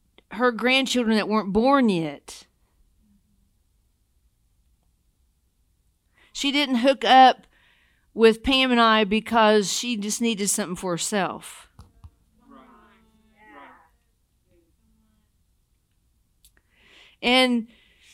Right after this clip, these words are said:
Speaker 1: you know, as we, you know, when you've had a cold,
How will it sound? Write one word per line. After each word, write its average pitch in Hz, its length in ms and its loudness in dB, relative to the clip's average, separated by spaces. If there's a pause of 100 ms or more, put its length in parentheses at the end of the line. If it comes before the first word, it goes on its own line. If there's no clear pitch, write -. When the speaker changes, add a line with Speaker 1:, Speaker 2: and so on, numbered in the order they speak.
(720)
Speaker 1:
you 247 100 -2
know, 247 240 2
as 254 380 2
we, 240 500 -2 (1600)
you 202 80 -6
know, 208 100 -2
when 208 120 0
you've 214 120 -2
had 233 180 0
a 190 60 -6
cold, 208 460 -2